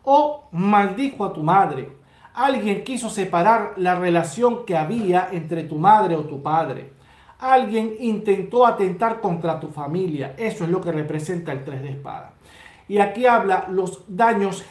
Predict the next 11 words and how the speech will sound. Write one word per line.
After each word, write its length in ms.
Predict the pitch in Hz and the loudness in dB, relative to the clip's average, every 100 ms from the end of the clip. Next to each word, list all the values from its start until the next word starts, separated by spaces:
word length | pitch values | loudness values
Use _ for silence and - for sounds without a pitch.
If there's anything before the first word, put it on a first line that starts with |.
| - | -6
generacionales. 1700 | 226 247 233 220 220 233 220 - 226 226 226 226 220 160 - - - _ _ _ _ _ _ _ _ _ _ _ _ _ _ - | 0 2 2 0 4 4 2 -2 -2 0 2 2 2 -2 -4 -14 -20 _ _ _ _ _ _ _ _ _ _ _ _ _ _ -6
Aquí 280 | 214 214 240 | -4 -2 -2
dice 320 | 262 240 226 | -2 -2 -4
que 100 | 214 | -2
tú 160 | 208 220 | -4 -4
vienes 340 | 233 247 233 | 0 0 0
de 180 | 226 208 | -2 0
un 160 | 220 214 | 0 2
daño 500 | 247 220 190 180 - | 2 2 -2 -6 -12
de 160 | 185 196 | -4 -2
generación. 880 | 170 196 196 180 165 214 226 175 135 | -2 -2 0 -2 -2 -4 -2 -2 -8